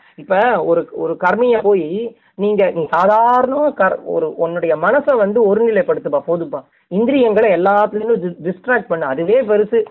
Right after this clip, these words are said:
அப்படின்னு சொன்னா அவன் கர்மாவை பண்றதுக்கு முயற்சி பண்ணுவானா இல்லையா? இந்த சர்வ கர்ம பல தியாகத்தை,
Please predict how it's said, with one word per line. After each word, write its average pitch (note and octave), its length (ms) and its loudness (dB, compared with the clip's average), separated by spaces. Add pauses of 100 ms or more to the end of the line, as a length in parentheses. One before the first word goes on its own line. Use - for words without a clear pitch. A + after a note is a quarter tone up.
(220)
அப்படின்னு G#3 340 0
சொன்னா A3+ 240 0
அவன் G#3 200 2
கர்மாவை G#3 560 0
பண்றதுக்கு G3+ 640 -2
முயற்சி G3+ 280 -4
பண்ணுவானா F3 340 -8
இல்லையா? D3+ 200 -10
இந்த C#3+ 300 -6 (200)
சர்வ G3 220 0
கர்ம F#3 240 -2
பல E3 160 0
தியாகத்தை, C3+ 460 -8